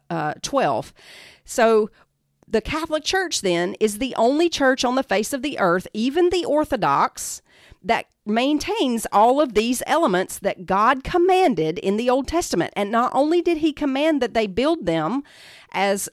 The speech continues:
a prototype of the temple in the heavenly, in the heavens, the heavenly temple,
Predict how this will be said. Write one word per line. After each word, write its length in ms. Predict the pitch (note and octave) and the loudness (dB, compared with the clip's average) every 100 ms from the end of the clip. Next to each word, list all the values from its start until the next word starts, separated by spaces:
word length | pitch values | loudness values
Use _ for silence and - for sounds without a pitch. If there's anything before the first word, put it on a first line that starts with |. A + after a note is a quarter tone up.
| - | -4
a 300 | G3 F#3 F#3 | 0 0 0
prototype 840 | - C4 D#4+ D#4 A#3 F3 F#3 - - | 0 2 2 0 0 0 0 -2 -4
of 220 | F#3+ E3 | -4 -4
the 80 | F3 | -6
temple 380 | A#3 A3 A#3+ - | -4 -2 -2 -2
in 220 | G3 G3 | -2 -2
the 80 | F#3+ | -4
heavenly, 580 | G3+ C4+ D4 A#3 F3 - _ _ | -4 -4 -2 -4 -6 -10 _ _
in 160 | G3+ G3 | -4 -4
the 60 | |
heavens, 680 | F3+ D4+ A#3+ D#3+ G3+ - - - - - - | 0 0 0 0 -2 -4 -10 -16 -20 -10 -6
the 80 | |
heavenly 360 | G3 G3+ A#3+ D4 | -2 -2 -2 -2
temple, 480 | D4 B3+ D3+ D3+ | -2 -2 -2 -4